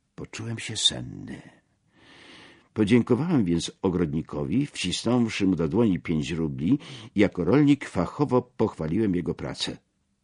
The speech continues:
Umiał to ocenić. Zadowolony odprowadził nas aleją wśród krzewów bzów, a potem małą ścieżką do ukrytej wśród gęstwiny furtki.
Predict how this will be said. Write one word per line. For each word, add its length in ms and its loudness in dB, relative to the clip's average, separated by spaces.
Umiał 240 0
to 160 0
ocenić. 600 0
Zadowolony 840 8
odprowadził 640 4
nas 560 0
aleją 500 2
wśród 340 -4
krzewów 500 -2
bzów, 640 -2
a 100 -4
potem 460 -4
małą 340 -2
ścieżką 560 -4
do 360 2
ukrytej 760 -2
wśród 340 -6
gęstwiny 720 -4
furtki. 640 -14